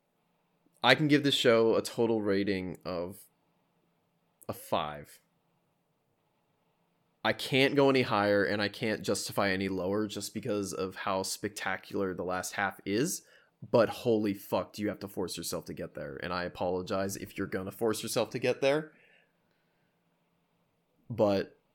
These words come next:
yeah, I, I can't, I, I, I can't recommend even, like, I don't feel comfortable recommending it just because it, it is three hours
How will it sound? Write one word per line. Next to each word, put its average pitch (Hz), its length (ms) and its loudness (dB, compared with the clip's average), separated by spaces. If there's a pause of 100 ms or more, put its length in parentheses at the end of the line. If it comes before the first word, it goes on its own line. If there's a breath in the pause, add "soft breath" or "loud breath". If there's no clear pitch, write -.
(100)
yeah, 92 220 -4 (160)
I, 131 200 6
I 156 80 8
can't, 202 400 6 (300)
I, 156 180 6
I, 156 120 8 (200)
I 139 80 2
can't 196 340 2
recommend 151 920 6 (360)
even, 113 420 2
like, 113 180 6
I 120 80 6
don't 143 160 4
feel 147 120 6
comfortable 143 400 2
recommending 113 420 4
it 90 140 -2
just 110 180 -6
because 104 280 0
it, 110 340 -2
it 135 120 6
is 127 180 2
three 143 600 6
hours 117 560 4